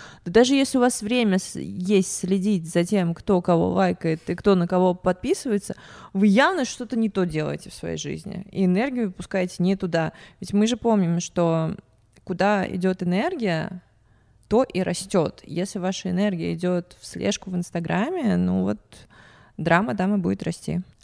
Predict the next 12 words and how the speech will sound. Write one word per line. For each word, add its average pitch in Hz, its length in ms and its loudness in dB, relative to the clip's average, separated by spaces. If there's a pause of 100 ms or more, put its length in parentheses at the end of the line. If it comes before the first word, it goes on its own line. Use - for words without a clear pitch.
А 160 140 -2
лучше 160 400 -4
бы 160 100 -6 (960)
отправить 185 680 -4
её 156 220 -4
куда-нибудь 185 580 -2
в - 360 -20
другое 185 380 -2
место, 302 440 -8 (540)
в 180 60 -4
интересное 190 480 -4
путешествие. 202 720 -8